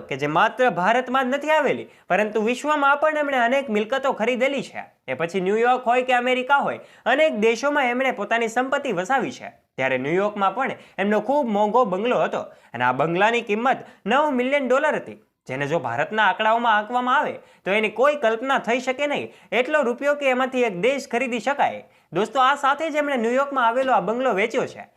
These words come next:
એની પાછળના જો કારણો જાણવામાં આવે તો મુકેશ અંબાણી આ બંગલો વેચીને હવે નવી મિલકત ખરીદવાનું વિચારી રહ્યા છે. એમણે આ બંગલો વેચવા પાછળનું એક કારણ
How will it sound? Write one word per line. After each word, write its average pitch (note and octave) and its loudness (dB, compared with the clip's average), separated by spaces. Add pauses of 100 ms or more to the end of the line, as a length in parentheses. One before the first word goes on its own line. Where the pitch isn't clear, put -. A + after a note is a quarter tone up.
(180)
એની D3+ -2
પાછળના G3+ 0
જો G3 -2
કારણો G3 2
જાણવામાં G#3 0
આવે B3 -2 (280)
તો E3+ -2
મુકેશ B3 0
અંબાણી D4 0
આ A3+ 0
બંગલો C4+ 2
વેચીને A#3 -2
હવે G3+ 0
નવી A#3 -2
મિલકત A#3+ -4
ખરીદવાનું G3+ -2
વિચારી F#3+ -2
રહ્યા G#3+ 0
છે. A2 -16 (220)
એમણે E3+ 2
આ F#3+ 4
બંગલો C4+ 2
વેચવા C4 2
પાછળનું C4+ 2
એક C4 -4
કારણ A#3 2